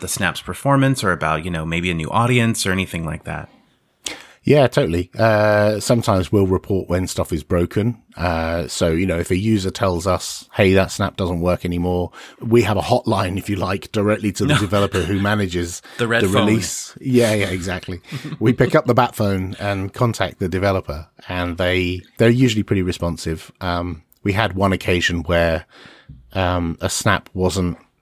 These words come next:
Speaker 2: being updated in the Snap Store, and the internet went into meltdown about, "Oh, it's, you know, they, they don't care about it anymore. See, Snap's falling apart,"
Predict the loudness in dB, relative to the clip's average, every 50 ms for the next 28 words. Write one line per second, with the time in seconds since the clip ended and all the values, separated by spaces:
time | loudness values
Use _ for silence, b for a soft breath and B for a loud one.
0 | _ 0 2 4 4 4 2 0 -2 0 2 2 2 2 0 -2 -2 0 -2 -2
1 | -2 -2 -4 -4 -4 -4 -6 -2 -2 -2 -2 -4 -6 -10 B B B B B B
2 | B B 0 0 2 4 4 4 4 2 2 0 0 0 0 0 -2 -2 -2 -2
3 | -2 0 0 2 2 2 0 0 -2 -2 0 0 0 -2 -2 -2 -4 -4 -4 -4
4 | 0 0 2 2 4 4 2 2 0 -2 -4 -6 -6 -6 -8 -10 -12 -8 -6 -4
5 | -4 -2 -2 -2 -2 -2 -2 -4 _ -20 -12 -6 -2 0 2 2 2 0 2 2
6 | 2 4 4 4 2 2 2 0 0 0 2 2 2 2 0 0 0 0 0 0
7 | 0 0 -2 -2 -2 -4 -4 -8 -4 0 0 2 2 2 0 0 0 0 2 2
8 | 2 2 0 -2 -6